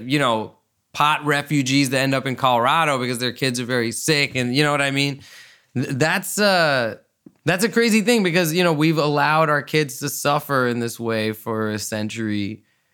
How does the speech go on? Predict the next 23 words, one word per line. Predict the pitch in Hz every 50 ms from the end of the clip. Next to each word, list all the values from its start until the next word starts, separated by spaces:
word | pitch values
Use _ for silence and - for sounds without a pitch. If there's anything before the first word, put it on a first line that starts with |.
| _ _ -
you | 120 123 113
know, | 110 104 95 101 113 107 - _ _ -
uh, | 127 117 107 104 98 101 101 92 87 92 - - - - _ _ _ _ 139 147 110 101 -
without, | - 110 120 131 131 123 139 139 139 139 143 139 135 120 120 120 - _ _ _ _ _ _ _ _ _ _ _ _ _ _
you | - 160
know, | 170 160 151
it, | 143 147 160 151 160 160 160
completely | - 190 160 175 226 233 240 247
ignoring | 220 180 180 185 190 220 226 226 214
the | 202
fact | - - 190 180 185 165 185
that, | 190 185 175 160
you | 175 185
know, | 180
we've | 165 160 175 160 131 104 95 90
buried | 123 127 151 185 190 180 156 139 139 131
a | 135
very, | 120 110 107 127 131 143 156 160 160
very | 147 156 156 156 170
effective | 170 160 - 165 165 170 165 - 170 160
medicine | 160 170 196 220 208 165 143 127 113
for | 123 123 117 110 110
it | 113 113 113